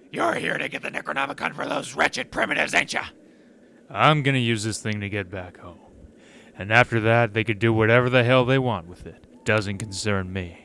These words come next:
Speaker 1: Wait, hold on there, Ashy boy. You don't wanna do that.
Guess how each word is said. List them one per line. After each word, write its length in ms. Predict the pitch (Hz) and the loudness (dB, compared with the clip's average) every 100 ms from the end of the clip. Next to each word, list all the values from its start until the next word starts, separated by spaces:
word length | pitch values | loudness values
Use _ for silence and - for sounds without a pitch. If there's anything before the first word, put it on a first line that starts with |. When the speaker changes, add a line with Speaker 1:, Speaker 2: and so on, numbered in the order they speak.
| - - _ - - - | -20 -20 _ -20 -20 -8
Speaker 1:
Wait, 280 | - - | -2 -2
hold 220 | 151 151 143 | 2 2 4
on 200 | 160 156 | 2 2
there, 180 | 151 | 4
Ashy 280 | 147 143 - | 4 2 0
boy. 400 | 139 147 139 120 - - - - - | 2 4 4 2 -8 -20 -20 -20 -8
You 140 | - 302 | 2 4
don't 120 | 262 | 6
wanna 220 | - 151 | 4 2
do 140 | 151 | 0
that. 360 | 156 135 - | 0 0 -2